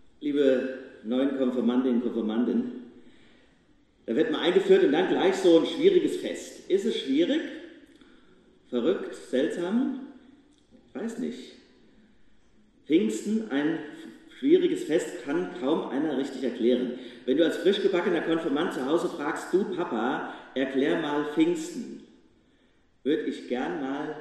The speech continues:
Mäuschen spielen. Da muss ich an die legendäre Szene bei Hans Becker, der Heinz Becker denken. Kennt ihr eigentlich Heinz Becker? Kennt ihr nicht, gell? Aber ihr kennt Heinz Becker.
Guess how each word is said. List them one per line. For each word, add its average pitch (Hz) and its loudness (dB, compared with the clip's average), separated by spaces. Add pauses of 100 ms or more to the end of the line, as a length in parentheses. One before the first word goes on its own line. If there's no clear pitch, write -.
Mäuschen 127 -6
spielen. - -14 (1900)
Da 104 -2
muss 123 0
ich - -6
an 120 0
die 120 2
legendäre 120 2
Szene 127 0 (240)
bei 110 -6
Hans 120 -6
Becker, 139 -4 (120)
der - -8
Heinz 123 -2
Becker 135 -4
denken. 90 -4 (420)
Kennt 117 -2
ihr 113 -2
eigentlich 117 -2 (120)
Heinz 110 -8
Becker? - -6
Kennt - -8
ihr - -6
nicht, - -8
gell? 90 -10 (460)
Aber 90 -8
ihr 156 2
kennt 90 -6
Heinz 82 -12
Becker. - -12